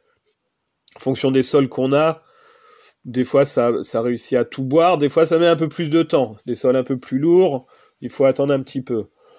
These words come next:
Donc en fait, pour savoir, il faut, il faut mettre un outil dans le sol et voir si la terre colle à l'outil.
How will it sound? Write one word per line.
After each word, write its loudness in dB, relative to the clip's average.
Donc -2
en 2
fait, 2
pour -2
savoir, 2
il -2
faut, 2
il -2
faut -4
mettre 0
un 0
outil -4
dans 2
le -2
sol 2
et 4
voir 2
si -6
la 2
terre -2
colle 4
à 4
l'outil. -6